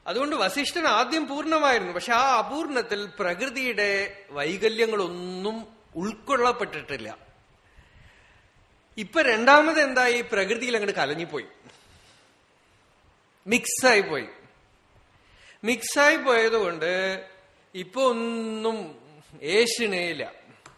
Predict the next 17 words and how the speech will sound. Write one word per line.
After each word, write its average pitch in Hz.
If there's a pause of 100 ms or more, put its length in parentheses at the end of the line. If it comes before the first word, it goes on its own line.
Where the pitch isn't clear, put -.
(880)
ഒരു 247
ശാന്തിയില്ല, 208
സമാധാനമില്ല, 202 (800)
സകലത് 196
ദുഃഖം 226
മാത്രമേ 202
ഉള്ളൂ. 170 (1800)
ഇങ്ങനെ 240
വസിഷ്ഠൻ 233
ഇരിക്കുമ്പോ 190
ബ്രഹ്മാവ് 185
പറഞ്ഞു, 160 (100)
"ഇപ്പൊ 233
നീ 226
എന്നോട് 175
ഉപദേശം 196
ചോദിക്കുമെന്നാണ്." 131